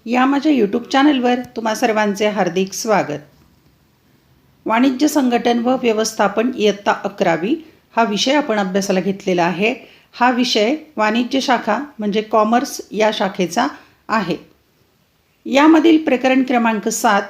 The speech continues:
व्यावसायिक पर्यावरण या प्रकरणावरील आपण स्वाध्याय सोडवणार आहोत. पाठ्यपुस्तकामध्ये प्रकरण संपल्यानंतर जो स्वाध्याय दिलेला आहे, म्हणजे जे प्रश्न दिलेले आहेत त्याची उत्तरं कशी लिहायची ते आपण आता पाहूया.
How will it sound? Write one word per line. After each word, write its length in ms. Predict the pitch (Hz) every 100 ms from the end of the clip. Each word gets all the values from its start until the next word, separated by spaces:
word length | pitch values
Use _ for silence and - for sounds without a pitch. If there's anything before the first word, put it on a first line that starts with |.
| -
व्यावसायिक 600 | 220 214 214 247 262 262 254
पर्यावरण 640 | 240 220 185 160 151 147 156 - _ _ _ _ _ -
या 120 | 254
प्रकरणावरील 680 | 285 277 277 254 254 247 240
आपण 180 | 247 247
स्वाध्याय 480 | - 208 170 214
सोडवणार 440 | 226 247 247 247 240
आहोत. 280 | 233 233 240 - - - _ _
पाठ्यपुस्तकामध्ये 1040 | 240 240 294 294 - 277 277 277 262 247 302 - _ -
प्रकरण 400 | 240 247 254 269
संपल्यानंतर 920 | - 262 214 240 247 247 233 240 233
जो 160 | 220 247
स्वाध्याय 520 | - 226 175 226 247
दिलेला 340 | 247 214 196
आहे, 480 | 180 175 208 247 - _ _ -
म्हणजे 220 | 226 214
जे 120 | 214
प्रश्न 460 | 247 247 240 - 302
दिलेले 340 | 254 208 202
आहेत 200 | 196 208
त्याची 280 | 202 208 247
उत्तरं 440 | 226 - - 269
कशी 320 | 330 254 240 214
लिहायची 460 | 202 175 - 254 - - _ -
ते 60 | 226
आपण 280 | 190 185
आता 180 | 190 240
पाहूया. 520 | 302 269 208 170 151